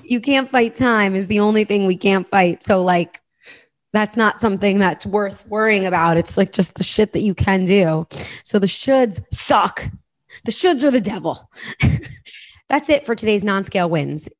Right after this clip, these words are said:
You know what else is a great non-scale win? Having soft, nourished skin.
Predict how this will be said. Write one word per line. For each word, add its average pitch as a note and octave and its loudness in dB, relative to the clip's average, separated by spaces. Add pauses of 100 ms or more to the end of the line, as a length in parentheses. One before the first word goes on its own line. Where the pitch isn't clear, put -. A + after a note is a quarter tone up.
You G#3 -2
know B3 2
what C#4+ 2
else G#3 0
is A#3 -4
a F#3+ -8
great F#3+ -2
non-scale G3 2
win? F3+ 4
Having G3 0
soft, F#3+ 2
nourished F3 -2
skin. - -10